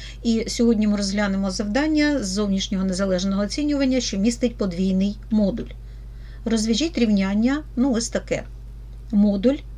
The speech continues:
модуль два ікс мінус один, мінус три дорівнює п'ять. Якщо рівняння має один корінь, то запишіть його у відповідь. Якщо рівняння має більше одного кореня, то у відповідь запишіть добуток усіх коренів.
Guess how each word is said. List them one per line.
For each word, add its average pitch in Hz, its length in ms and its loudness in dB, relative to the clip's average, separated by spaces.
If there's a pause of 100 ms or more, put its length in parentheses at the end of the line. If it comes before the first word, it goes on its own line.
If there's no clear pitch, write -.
(140)
модуль 208 360 4
два 196 180 2
ікс 185 220 -2
мінус 185 320 -4
один, 208 300 0 (480)
мінус 202 320 0
три 277 300 0 (180)
дорівнює 208 440 2
п'ять. - 360 -10 (720)
Якщо 233 260 2
рівняння 220 420 2
має 185 280 0
один 262 300 0
корінь, 285 320 0
то 254 100 0
запишіть 226 500 -4
його 226 200 -2
у 220 80 -2
відповідь. 180 600 -4
Якщо 185 240 -4
рівняння 196 440 -2
має 180 300 -2
більше 254 340 -2
одного 262 340 2
кореня, 240 480 4 (240)
то 208 100 0
у 190 60 2
відповідь 233 460 2
запишіть 233 440 0
добуток 202 460 -4
усіх 190 300 -4
коренів. - 400 -4